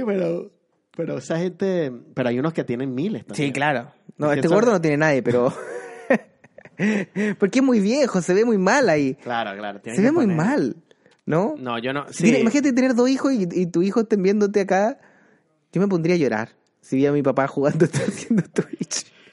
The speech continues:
Speaker 1: A menos que ese fue el trabajo de tu papá, ¿no?
Speaker 2: Que, y bueno, hiciéramos millonarios gracias
Speaker 1: Claro.
Speaker 2: a su trabajo de Twitch.
Speaker 1: ¿Qué, qué estoy jugando? <laughs> Estoy haciendo plata para ustedes.
Speaker 2: Estoy haciendo millo-, ¿cómo crees que pago del colegio?
Speaker 1: <laughs>
Speaker 2: No, no creo.
Speaker 1: ¿Y cómo crees que pago con este Fortnite?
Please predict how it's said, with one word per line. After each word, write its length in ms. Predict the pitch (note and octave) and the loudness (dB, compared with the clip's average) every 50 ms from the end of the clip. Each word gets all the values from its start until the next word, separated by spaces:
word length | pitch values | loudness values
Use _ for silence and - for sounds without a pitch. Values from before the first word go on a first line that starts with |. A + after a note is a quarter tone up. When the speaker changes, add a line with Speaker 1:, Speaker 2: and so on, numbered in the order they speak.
| _ _ | _ _
Speaker 1:
A 120 | - C3 | -6 -4
menos 240 | C3 C#3 C#3+ D#3 D3+ | -2 -2 -2 -2 -2
que 100 | - D3 | -2 -2
ese 160 | C3+ - C#3+ | -2 -2 -4
fue 160 | C3 - D3 | -2 -2 -4
el 80 | C#3 C#3 | -4 -4
trabajo 280 | C3+ C#3 A#2 A2+ A#2 B2+ | -4 -4 -4 -2 -4 -4
de 60 | B2+ | -6
tu 100 | C3 A#2 | -6 -8
papá, 280 | G#2+ F#2 G#2 B2+ B2+ G#2 | -10 -8 -6 -6 -6 -6
¿no? 160 | G#2 B2+ E3+ | -8 -10 -10
Speaker 2:
Que, 120 | - - - | -8 -4 -2
y 80 | D3+ | 0
bueno, 260 | C#3 C#3 C#3 B2+ A2 G2+ | 0 2 2 0 0 -2
hiciéramos 360 | G2+ G#2 - B2+ B2+ C3 B2+ | -4 -4 -2 -2 -2 0 0
millonarios 580 | B2+ B2+ A#2 A#2+ A#2 A#2+ B2 B2+ C3+ D3 F3 G#3 G3 | 0 0 0 2 2 2 2 2 0 0 -2 -4 -6
gracias 220 | D3 B2+ C3 A2 G#2 C3 | -6 -4 -4 -2 0 0
Speaker 1:
Claro. 140 | B2+ B2+ | 0 -2
Speaker 2:
a 40 | B2+ | -4
su 100 | A#2 - | -6 -8
trabajo 280 | - - B2 B2+ B2 B2+ | -4 -4 -2 -2 -2 -4
de 40 | B2 | -6
Twitch. 300 | - C3+ D3+ F#3+ - - | -6 -8 -8 -8 -12 -16
Speaker 1:
¿Qué, 140 | _ C3 B2+ | _ -14 -14
qué 60 | D3+ | -8
estoy 180 | - - G3 F3+ | -2 0 2 2
jugando? 680 | F#3+ G3+ G3+ G#3 G3+ G3+ F#3 F3 E3 C#3+ B2 A2+ B2 B2 | 4 4 2 2 0 -2 -4 -4 -6 -8 -8 -8 -8 -6
<laughs> 1080 | E3 E3 C3 - _ _ _ _ - - F#3+ - - - - _ _ _ - - _ _ | -6 -6 -6 -8 _ _ _ _ -14 -14 -14 -14 -18 -20 -20 _ _ _ -20 -20 _ _
Estoy 180 | - - - F#3+ | -12 -6 -6 -2
haciendo 260 | F3 F#3 G3 F#3+ G3 D#3+ | 0 2 2 2 2 0
plata 340 | F3 F#3+ F3 E3+ E3 F#3 E3 | 0 0 -2 -2 -4 -6 -8
para 80 | D#3 | -8
ustedes. 240 | C#3 - - F3 - | -10 -4 -2 -2 -2
Speaker 2:
Estoy 80 | C#3 C3+ | 0 -2
haciendo 260 | G3 G#3 G#3+ G#3+ G#3 | -2 -2 0 0 0
millo-, 240 | G#3 G3+ G3 G3 - - E3+ - | 0 0 -2 -2 -6 -8 -6 -4
¿cómo 240 | - A#3+ B3+ A#3+ | -2 0 0 0
crees 180 | - B3 A3+ G3+ | 0 0 -2 -2
que 120 | - G#3+ | -2 -4
pago 280 | F#3 G#3+ G3+ G3 F#3+ F#3 | -4 -2 -4 -2 -2 -2
del 140 | F3+ F3+ D#3 | -2 -2 -4
colegio? 560 | - F3+ F#3 F3 D3+ - D#3 D#3 C#3 A#2+ - | -4 -4 -4 -4 -6 -6 -8 -8 -8 -8 -6
Speaker 1:
<laughs> 480 | - C3+ C3 - - - C#3 C3+ A#2+ G#2+ - _ _ - - _ | -6 -6 -6 -6 -6 -6 -6 -6 -6 -8 -12 _ _ -20 -14 _
Speaker 2:
No, 260 | A2 A2 A2 A2 G#2+ | -8 -6 -4 -4 -6
no 120 | G#2 G2+ | -6 -8
creo. 320 | - G#2+ A2 G#2+ G#2 F2+ - _ _ _ _ _ - | -6 -6 -6 -6 -6 -8 -10 _ _ _ _ _ -14
Speaker 1:
¿Y 60 | C3 C3+ | -6 -4
cómo 240 | - F#3+ G3+ G#3+ | -2 -2 -2 -2
crees 220 | G3 - G#3 G3+ F#3 | -2 -2 -4 -2 -2
que 100 | F#3+ E3+ | -4 -4
pago 180 | E3 E3+ F3 | -4 -4 -4
con 140 | - D#3+ D#3 | -4 -4 -4
este 220 | F3 E3 - F#3+ F3+ | -4 -4 -4 -6 -2
Fortnite? 680 | - F#3+ E3+ - - C3+ C#3+ C3 B2 B2 A#2 _ - | 0 0 2 2 0 -2 -6 -8 -8 -10 -14 _ -18